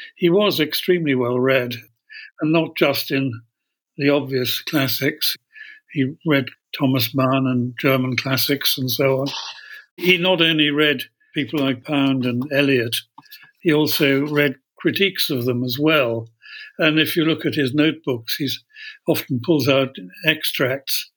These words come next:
not only from T S Eliot and people, but from people writing about T S Eliot. I think in some ways, literature is almost equal in his mind to his interest as a painter. And I think he could have been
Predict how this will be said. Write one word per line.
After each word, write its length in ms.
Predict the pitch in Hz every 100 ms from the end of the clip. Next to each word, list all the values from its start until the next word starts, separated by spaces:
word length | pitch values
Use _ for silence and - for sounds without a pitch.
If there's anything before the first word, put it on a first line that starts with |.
| _ - - -
not 200 | - 147
only 280 | 147 135 131
from 400 | - 139 131 123 _ _ _ _ -
T 120 | 127
S 200 | 131 156
Eliot 400 | 147 165 117 -
and 160 | 117
people, 340 | 113 117 - 131
but 160 | 139
from 280 | - 151 135
people 280 | 156 147 156
writing 420 | 139 165 160 131
about 340 | 120 123 127 - _ _ - - -
T 120 | -
S 220 | 127 120 147
Eliot. 400 | 123 120 127 -
I 500 | - _ - - -
think 180 | 226 190
in 80 |
some 300 | 151 196 180
ways, 460 | 165 160 147 - - - _
literature 600 | 214 185 170 - - 170
is 120 | 151 160
almost 380 | 156 156 151
equal 400 | 180 175 - 131
in 140 | 131 131
his 180 | 127 123
mind 460 | 139 139 127 123 - -
to 260 | 147 135 113 _ - - -
his 300 | 147 131 - 185
interest 440 | 143 165 131 -
as 100 | 139
a 60 | 120
painter. 600 | 180 170 151 135 120 113 _ - - -
And 80 | 185
I 40 |
think 180 | 196 202
he 160 | 185 -
could 200 | 220 226
have 160 | 143
been 320 | 139 120 117